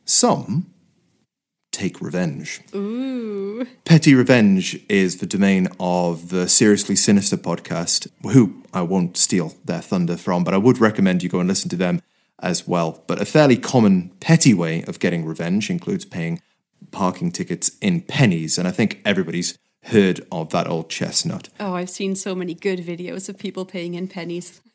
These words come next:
Speaker 2: <laughs>
Speaker 1: The file that I found in the archives today is actually the file of Marvin Heemeyer and his feud with the government, which went to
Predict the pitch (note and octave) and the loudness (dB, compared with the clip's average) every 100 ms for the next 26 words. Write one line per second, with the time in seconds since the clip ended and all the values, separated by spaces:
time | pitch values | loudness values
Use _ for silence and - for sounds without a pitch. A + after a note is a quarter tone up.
0 | - B3+ - E4+ - - _ _ _ _ | -2 -2 -4 -16 -18 -20 _ _ _ _
1 | _ _ _ - G2 - G#2+ G2+ G2 F2+ | _ _ _ -8 -2 4 4 6 2 0
2 | E2+ - - - - G2+ F#2+ - F#2+ F2+ | 0 0 0 -6 -6 -4 -2 2 2 2
3 | F2+ F#2 F#2 - F2+ F2 - - - A#2 | 2 2 2 0 -2 0 -2 0 4 4
4 | F2 F2+ - F#2 - A2 - G#2 G2 G#2+ | 4 0 -2 -2 -2 -4 -4 -6 -2 0
5 | G2 F#2+ - F#2 G2 - G#2+ G#2+ G#2 F#2+ | 0 0 -2 -2 -2 0 2 4 4 2
6 | - - F2+ D2+ D2+ D#2+ _ _ - G#2+ | 0 -2 0 -2 -8 -10 _ _ -2 2
7 | A2 G#3 - - D3+ C#3 B2+ A#2 G2+ G2+ | 4 4 4 2 4 4 2 0 2 4
8 | G2 F#2 F2 - G#2+ G#2 G2+ G2+ G2 - | 4 4 0 -2 -2 0 4 2 2 2
9 | G2+ F#2 | 2 2